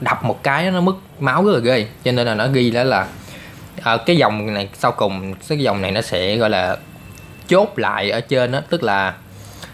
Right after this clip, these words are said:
ờ, cái sinh lực này á, nó được tính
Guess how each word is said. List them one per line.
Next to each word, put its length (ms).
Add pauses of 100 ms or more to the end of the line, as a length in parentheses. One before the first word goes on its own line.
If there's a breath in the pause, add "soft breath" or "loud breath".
(180 loud breath)
ờ, 580
cái 100
sinh 240
lực 180
này 200
á, 100
nó 200
được 240
tính 200